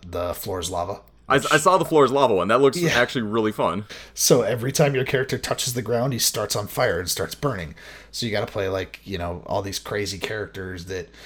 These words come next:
Speaker 1: you know, like a Pharah or, uh,
Speaker 2: You've got
Speaker 1: a
Speaker 2: a, a
Speaker 1: Widowmaker.
Speaker 2: Winston, maybe, who's jumping a lot more, Widowmaker,
Speaker 1: Yeah.
Speaker 2: who's able to get up high. Yeah.
Speaker 1: Yeah, exactly. So that's kinda cool. I like that idea.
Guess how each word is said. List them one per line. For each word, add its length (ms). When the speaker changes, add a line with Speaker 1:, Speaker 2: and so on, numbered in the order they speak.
Speaker 1:
you 80
know, 80
like 200
a 20
Pharah 760
or, 320
uh, 240
Speaker 2:
You've 120
got 160
Speaker 1:
a 20
Speaker 2:
a, 20
a 100
Speaker 1:
Widowmaker. 80
Speaker 2:
Winston, 640
maybe, 320
who's 160
jumping 300
a 40
lot 220
more, 540
Widowmaker, 420
Speaker 1:
Yeah. 60
Speaker 2:
who's 180
able 200
to 80
get 120
up 160
high. 420
Yeah. 280
Speaker 1:
Yeah, 140
exactly. 580
So 220
that's 240
kinda 260
cool. 220
I 60
like 240
that 180
idea. 400